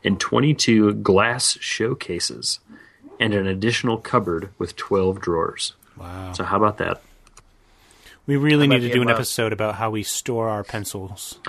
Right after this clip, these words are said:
Speaker 2: Um,
Speaker 1: Yeah, that's, I agree.
Speaker 2: yeah,
Speaker 3: That's
Speaker 2: maybe,
Speaker 3: gonna be,
Speaker 2: maybe,
Speaker 3: like, three episodes.
Speaker 2: <laughs> maybe the next non-guest episode we do.
Speaker 1: Yeah.
Speaker 2: Yeah. Anybody have anything else to add about erasers?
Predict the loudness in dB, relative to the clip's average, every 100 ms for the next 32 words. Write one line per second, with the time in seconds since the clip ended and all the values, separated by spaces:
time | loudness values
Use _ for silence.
0 | -12 -10 -10 -8 0 4 4 2 -2 -10
1 | -16 -14 -10 -8 -8 -4 -4 -4 -10 _
2 | -12 -8 -4 -4 -2 2 0 0 -14 -8
3 | -6 -6 -12 -12 -14 -8 2 6 6 4
4 | -4 -8 -8 0 2 2 2 0 -4 -8
5 | -4 -2 -2 -4 -4 -4 -6 -8 -12 -12
6 | -12 -12 -12 -12 -16 _ _ _ _ -10
7 | -8 -8 _ _ _ -20 -20 -20 _ _
8 | _ _ -20 -20 -20 -20 -4 2 6 8
9 | 8 6 4 2 2 -2 -2 0 2 2
10 | 0 -2 -6 -8 -10